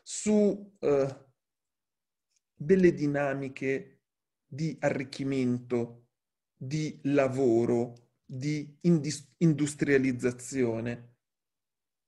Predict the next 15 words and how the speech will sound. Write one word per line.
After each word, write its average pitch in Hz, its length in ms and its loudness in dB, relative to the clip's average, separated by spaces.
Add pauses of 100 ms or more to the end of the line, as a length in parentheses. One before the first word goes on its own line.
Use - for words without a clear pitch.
(180)
che 233 160 2
caratterizzavano 135 1400 0 (100)
la 131 180 0
prima 123 260 -2
metà 113 240 -6
dell'Ottocento. - 840 -12 (1040)
Ma 262 600 2
è 247 480 -2
una 160 680 -4 (760)
società, - 840 -6 (540)
eh, 127 520 -2
come 170 240 2
poi 185 200 0
la 131 120 0
definì 131 680 -8